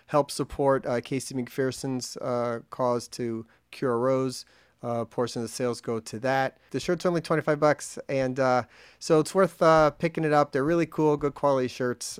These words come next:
and, uh, help support a nice cause. So, uh, please pick one up if you can. We have them on sale for a limited time. So, I don't know, my, my plan on, uh, doing this episode was, one, just to get the group together. It's harder and harder these days to get the group together.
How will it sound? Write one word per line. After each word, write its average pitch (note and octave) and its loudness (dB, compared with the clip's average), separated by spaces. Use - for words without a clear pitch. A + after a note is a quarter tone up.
and, A#2 -4
uh, A#2 -2
help A#2 -6
support A#2+ -6
a - -8
nice A#2 -6
cause. A2+ -8
So, A2 -8
uh, A2+ -4
please A#2 -8
pick - -10
one A#2 -2
up A2 -4
if G#2+ -14
you A#2+ -10
can. D#3 0
We C3+ -2
have C3+ 0
them B2+ -4
on B2 -2
sale A#2+ -2
for - -6
a A#2+ 0
limited A2 -6
time. G#2+ -8
So, A3 8
I A#3+ 8
don't B3 8
know, A3 10
my, A3+ 10
my A#3 6
plan A#3+ 6
on, A3 4
uh, E3+ 2
doing G3 2
this F#3+ 0
episode F#3+ 4
was, E3 0
one, G#3 4
just F3+ 0
to E3+ 0
get D#3+ 2
the C#3+ -2
group C3+ -2
together. F3 4
It's D3+ 0
harder D#3 4
and C3 0
harder D3+ 2
these D3+ 0
days D#3 4
to - -4
get D#3 2
the D3+ -2
group D#3 -2
together. D#3 2